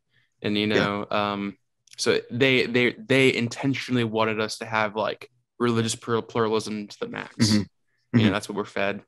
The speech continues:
Speaker 1: At least that's what I was fed in my public high school. So what would be
Speaker 2: Right.
Speaker 1: the counter narrative? What's the true narrative?
Speaker 2: Yeah, true narrative, the deeper Protestant conception. Um,
Speaker 1: <laughs>
Speaker 2: this is what I was fed. And, well, I wasn't fed anything at all in public high school. I don't know what we talked about.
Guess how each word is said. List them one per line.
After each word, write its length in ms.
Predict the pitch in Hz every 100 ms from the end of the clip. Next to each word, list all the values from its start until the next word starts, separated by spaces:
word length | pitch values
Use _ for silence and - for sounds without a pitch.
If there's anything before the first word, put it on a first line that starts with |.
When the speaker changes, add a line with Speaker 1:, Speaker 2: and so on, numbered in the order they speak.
| _ -
Speaker 1:
At 80 | 104
least 160 | 110
that's 160 | 113 -
what 100 | 117
I 60 |
was 100 | 123
fed 160 | - 107
in 80 | 107
my 60 |
public 260 | 104 110 104
high 140 | 104
school. 340 | 110 - 104 - - - -
So 160 | 127
what 220 | 117 127 127
would 120 | 127
be 60 |
Speaker 2:
Right. 80 | 123
Speaker 1:
the 60 | 113
counter 340 | 120 110 110
narrative? 560 | 107 107 107 107 104 107
What's 160 | 113 -
the 80 |
true 260 | 131 - 117
narrative? 400 | 110 110 113 - _ _ _ _ _ _ _ -
Speaker 2:
Yeah, 180 | 104 - _ _ _ _ _
true 240 | - 131
narrative, 300 | 117 110 104
the 60 | 113
deeper 360 | 101 127 123 110
Protestant 480 | 117 104 - -
conception. 460 | - - 101 - 107 _ _ - _ -
Um, 420 | 120 113 110 101 101 - - -
Speaker 1:
<laughs> 400 | - - - -
Speaker 2:
this 240 | 151 165
is 120 | 202 170
what 120 | 151
I 80 | 151
was 180 | 170 -
fed. 260 | 139 123 -
And, 160 | 135 -
well, 160 | 143
I 140 | 127 156
wasn't 240 | 180 123
fed 200 | - 113
anything 400 | 113 110 - 104
at 60 | 98
all 160 | 107 117
in 100 | 98
public 280 | - - -
high 100 | -
school. 220 | - -
I 80 | 98
don't 120 | 104
know 60 | -
what 180 | - -
we 80 |
talked 260 | - - -
about. 220 | - -